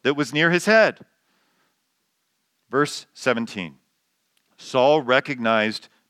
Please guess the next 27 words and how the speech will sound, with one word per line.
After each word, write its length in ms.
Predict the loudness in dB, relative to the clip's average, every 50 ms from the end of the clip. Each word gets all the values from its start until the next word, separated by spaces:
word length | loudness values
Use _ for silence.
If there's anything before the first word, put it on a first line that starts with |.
| _ -10
David's 460 | -6 -4 -4 -2 -4 -6 -8 -10 -12
voice 720 | -20 -18 -18 -18 -18 -18 -20 -16 -14 -12 -12 -12 -14 -20 _ _ _ _ _ _ _ _ _ _ _ -20
and 80 | -20
said, 400 | -16 -10 -8 -8 -6 -8 -8 -10 _ -20
"Is 160 | -20 -16 -10
that 240 | -4 -2 -2 -2 -2
your 160 | -2 -4 -4
voice? 580 | -2 0 2 2 2 2 0 -4 -8 -12 -14 -18 _ _ _ _ _ _ _ _ _ _ _ _ _ _ _ _ _ _ _ _ _ _ _ _ _ _ _ _ -6
David, 400 | -2 0 0 0 0 -2 -4 -2
my 120 | -2 -4
son?" 540 | -4 -4 -4 -4 -2 0 -2 -2 -4 -6 -12 _ _ _ _ _ _ _ _ _ _ _ _ _ _ _ _ _ _ _ _ _
So 200 | -20 -20 -20 -12 -6
deja 320 | -4 -2 -2 0 -2 -2
vu 160 | 0 0 0 0
again. 340 | 0 0 0 0 0 -2
Saul's 340 | -2 0 0 0 0 0 -2
used 180 | -6 -8 -8 -8
this 180 | -10 -8 -4
language 340 | -4 -4 -2 -4 -6 -8 -10
before. 520 | -16 -18 -12 -8 -6 -4 -4 -4 -6 -10 _ _ _ _ _ _ _ _ _ -4
They're 120 | -4 -4
shouting 520 | -4 -2 0 2 4 4 4 4 2 0 -2
across 580 | -2 -4 -6 -4 0 2 4 4 2 2 0
a 80 | -2 -2
massive 520 | 0 0 0 2 2 0 0 -4 -8 -4
canyon 400 | -2 -2 0 0 0 -4 -6 -8
here. 280 | -8 -10 -10 -12 -14